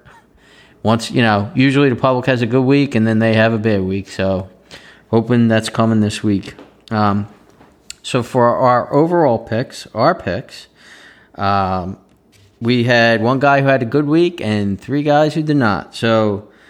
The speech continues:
uh, we'll start with Tommy. Uh, Tommy went two oh and one on the week. Um, he won, uh, the,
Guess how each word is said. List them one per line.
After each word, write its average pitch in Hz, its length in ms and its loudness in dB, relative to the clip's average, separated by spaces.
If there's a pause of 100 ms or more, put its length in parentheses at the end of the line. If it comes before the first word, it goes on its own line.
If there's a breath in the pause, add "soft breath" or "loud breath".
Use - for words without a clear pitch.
(180 soft breath)
uh, 107 320 2
we'll 117 100 0
start 160 300 0
with 190 80 -6
Tommy. 202 540 0
Uh, 120 240 2
Tommy 151 400 2
went 147 220 0
two 151 260 2
oh 139 180 2
and 127 100 0
one 156 440 0
on 151 100 -2
the 147 80 0
week. 160 420 -4 (640 soft breath)
Um, 101 480 0
he 131 400 0
won, 131 760 0
uh, 107 400 0
the, 113 720 0